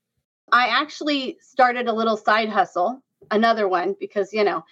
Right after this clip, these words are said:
I was looking for that creative outlet, 'cause you guys, like, you know, don't get the shiny squir-, or whatever, squirrel syndrome and, like, shiny object. And so I'm like, "Oh, I'm gonna do this little side hustle hobby." But of course, you can't turn off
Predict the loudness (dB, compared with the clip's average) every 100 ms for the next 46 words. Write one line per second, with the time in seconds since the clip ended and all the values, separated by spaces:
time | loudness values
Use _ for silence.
0 | -20 -4 0 2 0 0 0 2 2 0
1 | 0 0 2 2 2 0 0 -4 -6 _
2 | -10 -6 0 2 2 0 -4 -2 0 2
3 | 2 0 0 -2 0 -2 0 0 2 2
4 | 0 0 2 4 2 0 0 0 2 -2
5 | -6 0 2 2 0 -4 -2 0 2 2
6 | 2 0 -2 -2 -2 0 0 0 0 -2
7 | -4 -8 -20 -20 -20 -6 -2 0 2 0
8 | 4 4 4 2 0 -2 -2 -2 -2 0
9 | 2 0 -2 2 2 2 -2 -2 -2 -2
10 | 0 2 0 -2 -12 -16 _ _ _ _
11 | _ 0 2 2 2 2 0 -10 -2 0
12 | 0 -4 -2 0 2 2 2 0 -4